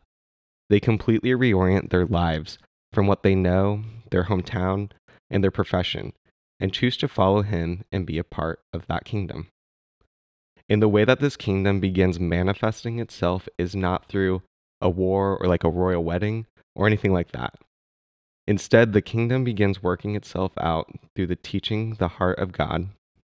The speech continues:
the proclamation of the gospel, and through healing. And while we celebrate Christmas and the time the King came to earth in the flesh, I want to encourage you to think about places in your life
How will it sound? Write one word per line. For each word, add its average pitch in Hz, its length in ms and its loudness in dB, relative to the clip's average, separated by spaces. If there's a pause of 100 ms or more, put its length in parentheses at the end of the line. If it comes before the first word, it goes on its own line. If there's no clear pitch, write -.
the - 60 -2
proclamation 104 600 0
of 92 80 0
the 90 80 0
gospel, 90 540 -4 (320)
and 85 160 -4
through 87 120 -2
healing. - 500 -8 (1120)
And 107 120 0
while 110 140 4
we 113 100 2
celebrate 131 500 2
Christmas 107 560 -2
and 101 140 2
the 92 40 0
time 92 300 0
the 92 80 0
King 95 300 -2
came 90 240 0
to - 240 -2
earth 90 240 0
in 87 80 -2
the 80 80 -4
flesh, - 580 -2 (580)
I 113 60 2
want 135 200 6
to 160 60 2
encourage 127 440 2
you 120 80 2
to - 120 -2
think 101 360 0
about 90 260 0
places 98 520 -2
in 87 200 -2
your 87 180 2
life 107 440 0